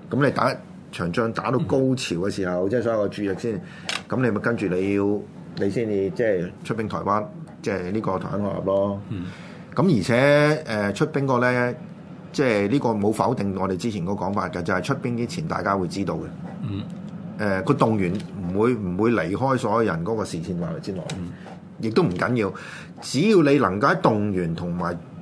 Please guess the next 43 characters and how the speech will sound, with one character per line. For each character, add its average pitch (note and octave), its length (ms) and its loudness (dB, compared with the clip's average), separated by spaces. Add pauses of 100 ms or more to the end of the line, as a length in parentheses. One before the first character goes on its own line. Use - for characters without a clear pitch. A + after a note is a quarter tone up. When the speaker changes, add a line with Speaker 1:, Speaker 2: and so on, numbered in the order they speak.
Speaker 1:
真 F3+ 280 4
正 A#2+ 400 0
即 E3 120 0
係 A#2+ 120 4
去 A#2 140 2
打 G#2+ 240 -2
嗰 C#3+ 160 0
個 B2 80 -2
時 - 240 -6 (140)
間 G#2+ 140 0
係 G2 140 -2
縮 - 140 -2 (140)
短、 A2 260 -4
壓 G2+ 140 0
縮 - 160 -6
到 G#2+ 80 -2
佢 F#2 160 -2
咧， G2+ 120 -2 (320)
其 G2+ 160 -2
實 G#2 200 0
成 F#2 240 -4
件 F#2+ 120 -4
事 F#2 240 -6
嗰 C3 140 -2
個， A#2+ 120 -4 (1300)
誒， E2 460 -2 (300)
個 C3 100 0
結 B2 180 0
果 A#2 160 0
係， F2 240 -2
係， F#2+ 120 -8 (200)
係， F#2+ 140 -4
係， F2 180 -10 (120)
係 F#2+ 80 -4
保 F#2 160 -4
持 F2 100 -8
到 - 100 -8
嘅。 F2 40 -8 (160)
Speaker 2:
嗯， G2 160 -8 (100)
Speaker 1:
啊。 - 100 -8
Speaker 2:
咁 A#2+ 180 -4 (180)
即 D3 100 -6
係 C#3 40 -2